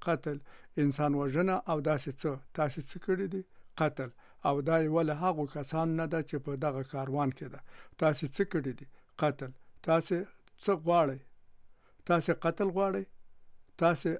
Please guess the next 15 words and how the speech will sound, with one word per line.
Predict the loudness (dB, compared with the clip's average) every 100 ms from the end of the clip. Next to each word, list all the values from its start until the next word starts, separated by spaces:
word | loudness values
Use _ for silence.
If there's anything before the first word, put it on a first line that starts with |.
| -2
عفو | -2 0 0
غواړئ؟ | 2 0 0 -4 -10 -18 -10 4
تاسې | 4 4 0
باور | 0 2 0
وکړئ، | 0 -4 -2 -2 -2 -8 -4
دا | -4 -4 -2
داسې | -2 -2 -2 0 2 0
یو | 0 -4
څه | 0 2
دي | 2 -2 -4 -10
چې | -6 -4
په | -2
دې | -2 0
هیواد | -2 -4
کې | -6